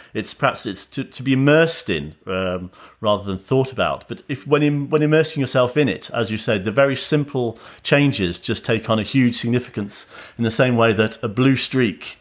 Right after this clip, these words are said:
uh, in a Barnett Newman can take on a huge, huge importance within the,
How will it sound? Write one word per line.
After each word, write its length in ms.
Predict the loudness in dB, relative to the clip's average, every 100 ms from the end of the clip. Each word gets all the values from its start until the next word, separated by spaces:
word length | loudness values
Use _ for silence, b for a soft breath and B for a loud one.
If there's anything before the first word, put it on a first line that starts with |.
| _
uh, 220 | 0 0 2
in 100 | -2
a 60 |
Barnett 380 | 2 4 4 2
Newman 440 | 0 0 2 0 -2
can 200 | -2 0
take 280 | 0 0
on 80 | 2
a 140 | 2 0 -8
huge, 520 | 2 4 4 0 -2
huge 220 | 0 2
importance 500 | 0 2 0 0 -6
within 300 | 0 2 2
the, 240 | 0 -2